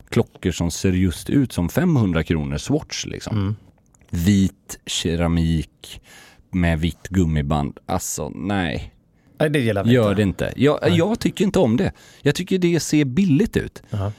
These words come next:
Speaker 1: Det är precis som den här Richard Mille-kollektionen Bon Bon Collection med godisar i.
Speaker 2: Ja, nämen.
Speaker 1: Nej, men alltså så här.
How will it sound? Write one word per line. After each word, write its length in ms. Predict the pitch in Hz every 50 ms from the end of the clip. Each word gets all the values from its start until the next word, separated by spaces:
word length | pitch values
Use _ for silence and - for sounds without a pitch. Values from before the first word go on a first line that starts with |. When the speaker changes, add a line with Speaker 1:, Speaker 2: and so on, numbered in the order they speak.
| - - -
Speaker 1:
Det 120 | - 170
är 40 | 202
precis 340 | 196 180 175 160 180 175 147
som 100 | 151 151
den 80 | 151 151
här 120 | 147 139
Richard 320 | 135 135 - - 127 120
Mille-kollektionen 1200 | 139 139 139 127 117 110 101 95 80 - - - - 117 113 107 - 113 107 107 107 107 107 107
Bon 320 | 101 127 131 135 131 123 101
Bon 240 | 92 80 71 71 71
Collection 580 | - 87 85 78 65 - - - 58 62 80
med 120 | 87 90 87
godisar 680 | 104 98 85 76 73 71 80 - - 107 107 101 90
i. 120 | 71 - - - - _ _ -
Speaker 2:
Ja, 160 | - - -
nämen. 260 | - 127 123 123 - - - - -
Speaker 1:
Nej, 100 | - 135
men 40 | 139
alltså 220 | 135 131 - 139
så 140 | 127 - -
här. 260 | 120 85 58 - -